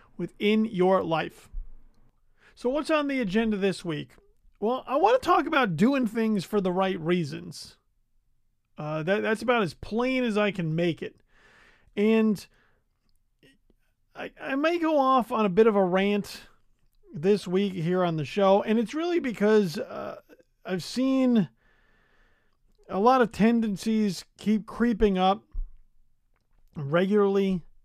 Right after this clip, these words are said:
uh, in, in people I know, people I've seen, people I've witnessed and observed. Uh, and they're not good. They're not good tendencies. In, in fact, I think they're,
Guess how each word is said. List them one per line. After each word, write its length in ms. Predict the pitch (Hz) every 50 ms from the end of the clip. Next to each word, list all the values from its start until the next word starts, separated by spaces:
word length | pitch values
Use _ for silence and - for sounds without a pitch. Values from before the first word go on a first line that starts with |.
| _ _ _ _ _ _ _ _ -
uh, 360 | 175 156 156 151 147 147 160 -
in, 240 | 170 156 156 165
in 240 | 214 185 165 151 143
people 320 | - 180 196 180 175 170 165
I 80 | 160
know, 340 | 160 160 170 180 180 180 180
people 260 | 160 175 180 165 156
I've 140 | 151 143 123
seen, 460 | - - 202 202 202 202 196 190 180
people 300 | - 180 180 170 170 165
I've 340 | 160 156 156 147 131 - - _ _ -
witnessed 600 | 185 170 135 131 160 202 220 208 202 180 - 202
and 80 | 202
observed. 680 | 185 170 156 143 143 165 180 190 196 196 180 156 - - _ _ _ _ _ _ _ _ _ _ -
Uh, 160 | 180 180 -
and 160 | - 233 254 277
they're 80 | 285
not 320 | 285 330 330 320 269 185 160
good. 500 | 208 247 233 185 147 131 - - 180 - _ _
They're 100 | - 196
not 200 | 269 359 240 151
good 240 | 139 196 226 233 185
tendencies. 800 | 143 156 165 160 156 147 139 127 - 180 151 151 165 170 165 202
In, 280 | 196 190 185 196 214
in 160 | 214 196 170 151
fact, 420 | 170 190 190 190 196 180 - - -
I 100 | 185 165
think 220 | 160 202 208 190
they're, 420 | 170 185 185 180 175 170 170 -